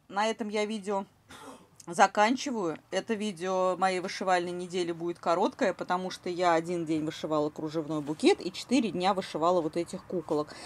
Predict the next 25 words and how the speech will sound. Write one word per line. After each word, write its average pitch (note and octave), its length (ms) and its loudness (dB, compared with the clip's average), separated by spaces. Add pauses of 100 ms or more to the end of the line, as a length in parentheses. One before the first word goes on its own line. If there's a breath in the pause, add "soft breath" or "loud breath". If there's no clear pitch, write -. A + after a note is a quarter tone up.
(160 loud breath)
Но C#4 100 4
ежедневно D4+ 600 8
я C4 200 8
не B3 120 8
снимала, D4+ 500 6
чтобы A3 280 0
каждый G#3+ 360 4
день G3 260 0
вам F3 200 0
разные F3 380 2
куколки E3 500 -6
показывать. D#3+ 640 -2
Решила A#3 420 -2
уже, F3+ 300 -2 (380 loud breath)
а, F3 220 4
всё A3 220 2
сразу E3 400 0
снять. D3+ 400 -6
Но B3+ 540 2
и G#3+ 540 -2
два G3 200 4
дня F3+ 240 2
у E3 80 -2
меня E3 280 -2
выпали, D#4 480 2